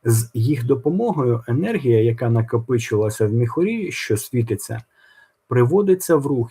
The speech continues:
і повертається фізичному тілу, що,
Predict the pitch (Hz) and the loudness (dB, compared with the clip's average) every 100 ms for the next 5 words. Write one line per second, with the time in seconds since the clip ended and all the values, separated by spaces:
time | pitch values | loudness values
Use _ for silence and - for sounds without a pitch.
0 | _ 110 113 120 120 165 180 - 123 117 | _ -2 0 0 -2 -6 -6 -4 -6 -4
1 | 117 131 120 131 147 147 - 113 101 120 | -4 -4 -6 -4 -4 -4 -4 -4 -6 -12
2 | _ - - 123 113 110 | _ -10 0 4 4 2